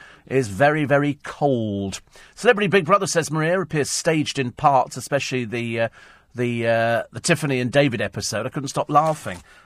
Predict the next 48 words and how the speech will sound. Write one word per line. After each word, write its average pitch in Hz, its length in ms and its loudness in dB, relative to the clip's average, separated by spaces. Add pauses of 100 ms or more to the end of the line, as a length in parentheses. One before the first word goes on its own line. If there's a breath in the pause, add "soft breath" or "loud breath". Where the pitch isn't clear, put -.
I 95 60 -16
mean, 98 80 -12
she's - 240 -10
a, 95 60 -14
she's, - 340 -10
is 160 120 -4
she 269 120 -2
American 247 540 2
or - 80 -12
something? 98 280 -6
I 135 60 -2
don't 143 140 -4
know. 131 160 -2
I 110 60 -2
don't 131 120 -4
know 92 60 -6
enough 95 240 -8
about 101 260 -6
them. 95 220 -10 (320 loud breath)
I 120 80 -2
just 135 200 -2
know 127 220 2
that 101 140 -6
you've 110 100 -8
got 120 180 -2
Nancy 127 360 -4
Delusion 107 340 -6
who 107 80 -6
wanders 107 280 -6
about 98 160 -4
in 101 60 -12
dark 101 260 -6
glasses. 110 340 -8
"Champagne, 127 500 -2
darling." 98 540 -6 (360 soft breath)
And 139 80 -6
you 143 80 0
think, - 360 -4
"God," 123 320 -2
that's 175 160 0
why 196 80 6
they've 185 100 2
not 170 160 0
shown 170 300 0
her 113 40 -2
very 104 200 -6
much, 98 260 -8
because 117 340 -8